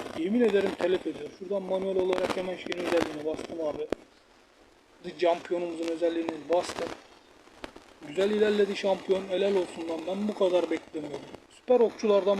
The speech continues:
bu kadar verim almadım var ya, yemin ederim. İsmi sadece süper. Başka hiçbir şeyi süper değil abi bu okçular. Şimdi bina kaldı. Binaya kraliçeyi saklarsak kral da alır oradan. Kaya saçardır,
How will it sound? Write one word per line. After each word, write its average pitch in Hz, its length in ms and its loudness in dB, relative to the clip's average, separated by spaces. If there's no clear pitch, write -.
bu - 60 -10
kadar 180 320 6
verim 170 200 2
almadım 156 560 -2
var 165 80 -4
ya, 151 160 -6
yemin 175 220 -6
ederim. 143 300 -4
İsmi 254 340 2
sadece 214 440 4
süper. - 380 -2
Başka 226 320 4
hiçbir 233 600 4
şeyi 214 260 0
süper 180 280 2
değil 160 200 0
abi 151 160 -2
bu 143 80 -4
okçular. 135 380 -6
Şimdi 190 320 -2
bina 208 300 2
kaldı. 214 440 4
Binaya 202 400 2
kraliçeyi 208 560 0
saklarsak 208 680 -2
kral 214 320 4
da 214 160 4
alır 208 260 6
oradan. 190 380 2
Kaya 190 220 2
saçardır, 175 580 0